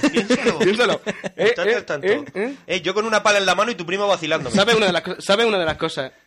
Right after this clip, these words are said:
Speaker 2: una de las cosas que me dio rabia cuando, o sea, cuando tiraron la casa? Mi primo y yo estábamos allí porque sabemos que de pequeño enterramos una caja llena de He-Man. El castillo de Grayskull, el He-Man, Skeletor, y pensamos que cuando viniese la pala <laughs>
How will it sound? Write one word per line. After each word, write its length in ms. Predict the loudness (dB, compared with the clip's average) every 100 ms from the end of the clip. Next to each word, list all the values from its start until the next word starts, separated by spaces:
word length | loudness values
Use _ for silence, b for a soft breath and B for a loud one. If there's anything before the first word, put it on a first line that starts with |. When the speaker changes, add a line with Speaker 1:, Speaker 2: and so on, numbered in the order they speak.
| -6
Speaker 2:
una 120 | -2
de 40 | -2
las 100 | -4
cosas 200 | -8 -6
que 100 | -4
me 60 |
dio 100 | -4
rabia 240 | -4 -4 -4
cuando, 260 | -4 -6
o 80 | -6
sea, 80 | -4
cuando 160 | -4
tiraron 160 | -2 -2
la 60 | -2
casa? 200 | -6 -6
Mi 100 | -6
primo 220 | -4 -6
y 40 | -6
yo 40 |
estábamos 280 | -6 -6 -6
allí 100 | -6
porque 220 | -10 -12
sabemos 240 | -10 -8 -6
que 100 | -8
de 80 | -10
pequeño 420 | -10 -8 -10 -12 b
enterramos 460 | -8 -6 -4 -2 0
una 140 | -2
caja 240 | -4 -6 -6
llena 180 | -6 -6
de 80 | -8
He-Man. 300 | -10 -10 -20 b b b b
El 80 | -12
castillo 320 | -12 -8 -6 -6
de 200 | -6 -6
Grayskull, 640 | -8 -8 -8 -6 -6 -6
el 140 | -8 -10
He-Man, 540 | -6 -4 -2 -4 -6 -8
Skeletor, 520 | -4 -4 -2 -4 -6 b b b
y 80 | -4
pensamos 380 | -2 0 0 0
que 80 | 0
cuando 240 | -2 -2
viniese 300 | -2 -4 -4
la 140 | -4
pala 380 | -2 -4 -4 -8 _ _ _ _ _
<laughs> 280 | -4 0